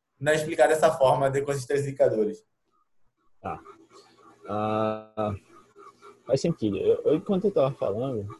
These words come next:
Speaker 2: eu tava pensando aqui num dos problemas de, de qualquer tipo de, é, digamos, pessoa que esteja tentando ensinar algo. Querendo ou não, eu e você, a gente tem que ensinar algo. Não só eu e você, mas qualquer pessoa que trabalha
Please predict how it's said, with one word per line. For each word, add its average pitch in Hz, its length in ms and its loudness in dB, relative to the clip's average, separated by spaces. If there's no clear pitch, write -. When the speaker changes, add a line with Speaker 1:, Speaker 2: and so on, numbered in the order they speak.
Speaker 2:
eu - 60 -14
tava 120 240 -2
pensando 113 480 -4
aqui 113 320 -6
num 131 280 -2
dos 147 200 4
problemas 135 760 2
de, 127 760 2
de 165 80 0
qualquer 196 400 2
tipo 170 840 0
de, 139 460 2
é, 117 540 0
digamos, 117 640 -4
pessoa 175 540 6
que 175 220 -2
esteja 156 420 2
tentando 151 340 2
ensinar 135 580 -2
algo. 92 360 -2
Querendo 160 360 -2
ou 156 60 0
não, 147 240 0
eu 139 100 4
e 135 40 2
você, 127 380 0
a 139 100 4
gente 135 220 -4
tem 143 160 -4
que 151 80 -4
ensinar 143 340 -8
algo. 127 220 -4
Não 165 180 -6
só 170 160 0
eu 170 40 2
e 165 40 -2
você, 156 220 -2
mas 147 140 -8
qualquer - 220 -8
pessoa 165 320 -2
que 160 60 -10
trabalha 135 540 0